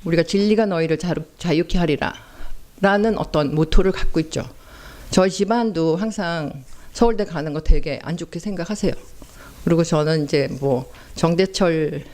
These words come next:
자기 부친이 항상 돌아가실 때까지 서울대 간 거를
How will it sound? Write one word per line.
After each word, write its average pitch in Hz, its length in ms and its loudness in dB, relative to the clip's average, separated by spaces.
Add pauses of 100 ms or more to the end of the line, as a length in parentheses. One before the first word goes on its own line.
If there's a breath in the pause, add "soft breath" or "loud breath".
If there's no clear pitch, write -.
(1800 loud breath)
자기 160 340 2
부친이 156 600 0
항상 170 640 2
돌아가실 202 460 0
때까지 143 640 -12
서울대 190 300 -2
간 156 220 -4
거를 139 380 -2